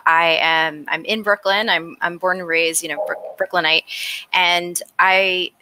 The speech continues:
uh, my experience yesterday walking, walking outside of my house is that we here in New York City, we're feeling the fires from the West Coast,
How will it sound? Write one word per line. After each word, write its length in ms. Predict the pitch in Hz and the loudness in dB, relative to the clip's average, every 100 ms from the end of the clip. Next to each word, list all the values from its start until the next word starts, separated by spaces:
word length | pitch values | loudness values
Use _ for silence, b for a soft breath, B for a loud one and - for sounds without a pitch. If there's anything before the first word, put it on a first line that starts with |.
| _ - | _ -4
uh, 300 | 151 185 233 196 | 2 4 2 2
my 120 | 185 | 0
experience 420 | - 262 269 254 | 2 2 4 4
yesterday 640 | 269 - 302 196 226 269 | 2 2 2 2 2 -2
walking, 720 | 196 202 196 220 208 208 214 - | 2 2 2 0 -4 -4 -6 0
walking 340 | 185 190 202 | 0 0 -2
outside 300 | 196 214 190 | 0 2 0
of 80 | 190 | 0
my 160 | 175 | 0
house 400 | 202 240 240 - | 4 4 4 2
is 220 | - 185 - | 0 -2 2
that 280 | 175 - | 2 0
we 440 | 175 190 190 190 185 | -6 -10 -8 -10 -8
here 120 | 202 | -4
in 60 | 202 | -4
New 60 | 190 | -4
York 140 | 190 | -4
City, 220 | 240 226 | -4 -4
we're 100 | 180 | -6
feeling 320 | - 185 180 | -6 -4 -4
the 80 | 180 | -4
fires 480 | - 180 180 160 160 | 0 2 4 2 -2
from 120 | 165 | -4
the 60 | 160 | -4
West 220 | 160 - | -2 -2
Coast, 500 | 165 165 - - | -4 -4 -2 -4